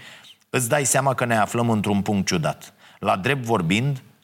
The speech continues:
acest gen de acumulare asimetrică de resurse nu a mai existat niciodată în întreaga istorie a omenirii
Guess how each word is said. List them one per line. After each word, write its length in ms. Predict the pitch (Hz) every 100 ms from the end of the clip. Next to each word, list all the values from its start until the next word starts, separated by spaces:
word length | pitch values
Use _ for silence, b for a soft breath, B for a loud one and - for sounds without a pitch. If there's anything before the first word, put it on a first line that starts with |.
| _
acest 400 | 110 107 113 92
gen 240 | 80 135
de 60 | 127
acumulare 680 | 110 - 104 101 117 113 104 -
asimetrică 760 | 120 - 110 113 110 95 92
de 140 | 85 85
resurse 680 | 80 - 113 - 117 117 - - - _ _ _ _ _ _ _ _ _ _ _
nu 340 | 101 117 147
a 40 | 135
mai 160 | 123
existat 420 | 110 98 101 131 120
niciodată 540 | 123 131 113 123 117
în 80 | 110
întreaga 440 | 107 98 131 120
istorie 500 | 110 101 - 113 110
a 40 | 104
omenirii 720 | 98 92 95 113 117 117